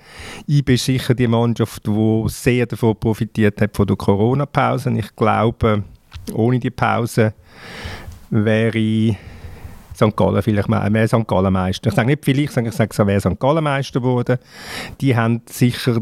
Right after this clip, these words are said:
am meisten darunter gelitten von diesen Spitzenmannschaften oder mehr darunter gelitten als I B, sage ich jetzt mal. Mehr, weil der I B darunter gelitten, dass, äh, dass die Pause gegeben hat und dass das Programm am Schluss so,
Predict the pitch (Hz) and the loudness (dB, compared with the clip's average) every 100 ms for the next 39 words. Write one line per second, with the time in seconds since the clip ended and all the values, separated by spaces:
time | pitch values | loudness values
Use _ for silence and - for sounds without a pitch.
0 | 135 110 107 101 110 127 107 107 107 - | 0 2 2 2 2 0 2 2 0 0
1 | 113 120 - 117 107 104 - 113 - 117 | 0 0 0 0 2 -2 -2 -4 -2 0
2 | 107 107 113 104 - 107 101 104 131 151 | 2 0 0 -2 0 0 2 2 2 2
3 | 139 139 135 127 123 113 101 - 131 151 | 0 0 -2 -2 -2 -2 -2 0 -2 2
4 | 123 120 120 123 113 110 110 - - - | 0 0 -2 0 2 0 -2 -10 -18 -18
5 | - - 190 113 117 120 113 104 107 110 | -18 -8 -2 2 2 2 0 0 0 2
6 | 123 113 113 113 - 107 107 120 107 107 | 2 2 0 -2 0 0 2 -2 2 0
7 | - - - 98 95 95 98 95 101 104 | 0 -4 0 2 0 0 -2 -2 0 0
8 | - - 120 - 107 101 101 95 110 110 | 0 0 -2 2 0 0 -2 -4 0 2
9 | 120 - 98 107 110 - 104 110 104 107 | 0 0 -2 -2 -2 0 0 2 2 0
10 | 95 107 - 110 107 98 104 | -2 -4 -2 0 2 2 -2